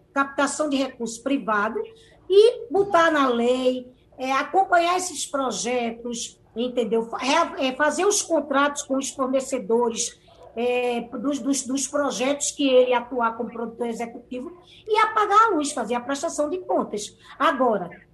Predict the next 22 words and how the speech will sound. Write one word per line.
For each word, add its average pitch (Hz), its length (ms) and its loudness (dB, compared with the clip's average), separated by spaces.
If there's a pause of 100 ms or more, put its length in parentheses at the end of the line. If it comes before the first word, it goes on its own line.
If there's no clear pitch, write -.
(240)
quem 440 280 8
assina 269 800 2 (380)
é 339 200 6
sempre, 277 680 -2 (340)
veja, 254 280 2
tem 330 120 4
uma 392 160 6
coisa 370 280 2
também: 269 300 -2
se - 240 -6
for 392 220 4
um 466 60 6
artista - 800 0 (600)
que 330 120 6
não 415 340 4
tenha 311 280 4
P 294 240 4
J, 226 680 -2 (720)
esse 311 320 4
produtor 381 420 0
executivo, 277 880 -4 (440)
ele 311 320 4